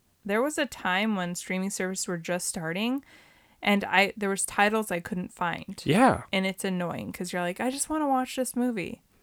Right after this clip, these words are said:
Speaker 2: And the services back then, and when you're referring to a few years ago, I felt like Netflix was really limited. Hulu had the crappiest movie selection, where I feel like all these ones have a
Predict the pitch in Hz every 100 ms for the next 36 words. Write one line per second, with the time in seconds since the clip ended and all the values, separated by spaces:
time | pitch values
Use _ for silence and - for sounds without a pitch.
0 | _ - 160 147 117 - - - _ _
1 | _ _ - 120 127 120 120 113 107 -
2 | - - 151 160 147 - 107 101 - 101
3 | - 104 101 98 101 - 107 107 104 104
4 | - 110 95 95 - 101 92 107 92 117
5 | 98 117 113 98 101 - - _ _ _
6 | _ _ - 117 143 113 104 98 117 117
7 | - 123 101 - 101 107 107 107 110 110
8 | 101 95 92 - 127 135 123 104 - _
9 | _ _ - - 127 113 110 - - 120
10 | 120 - 113 - 113 110 104 98 - 98
11 | - 107 107 104 170 117 101 - 120 143
12 | 120 123 107 - 110 98